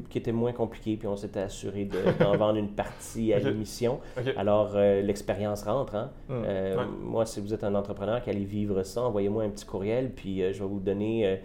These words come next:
Speaker 1: les dix choses à faire et ne pas faire. Je les ai
Speaker 2: Ok.
Speaker 1: toutes faites à peu près. Euh, je me sens comme un vieux radoteux, là, aujourd'hui,
Speaker 2: Hmm.
Speaker 1: là, mais j-,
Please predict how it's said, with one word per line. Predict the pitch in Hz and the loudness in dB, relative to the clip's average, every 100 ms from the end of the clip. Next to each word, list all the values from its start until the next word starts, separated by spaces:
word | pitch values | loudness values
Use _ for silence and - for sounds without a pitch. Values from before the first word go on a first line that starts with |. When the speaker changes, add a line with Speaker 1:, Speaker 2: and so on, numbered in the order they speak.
| - - - | -12 -16 -6
Speaker 1:
les | 101 98 98 | -2 0 0
dix | 98 120 123 - - | 0 -2 -2 -4 -6
choses | - 123 120 | 2 2 4
à | 101 | 0
faire | - 127 | 4 4
et | 113 | 4
ne | 107 | 0
pas | 117 107 | 2 2
faire. | 117 107 87 | 4 2 2
Je | 82 | -2
les | 101 104 | -2 -2
ai | 107 | 0
Speaker 2:
Ok. | |
Speaker 1:
toutes | 135 - | 0 -2
faites | - 107 | -6 -6
à | 98 | -4
peu | 90 | -8
près. | 92 95 - - - - - | -4 -4 -4 -16 -18 -18 -8
Euh, | 98 92 | -6 -4
je | 98 | -4
me | |
sens | 95 107 | -4 -4
comme | 101 95 | -2 -2
un | |
vieux | 92 95 | -2 -2
radoteux, | 101 95 95 92 127 | -2 0 -2 -2 -4
là, | 139 117 | 0 0
aujourd'hui, | 110 101 135 131 | 0 -2 -2 0
Speaker 2:
Hmm. | 131 | 2
Speaker 1:
là, | 104 | 2
mais | 98 95 92 98 | 2 0 -2 -4
j-, | 95 | -8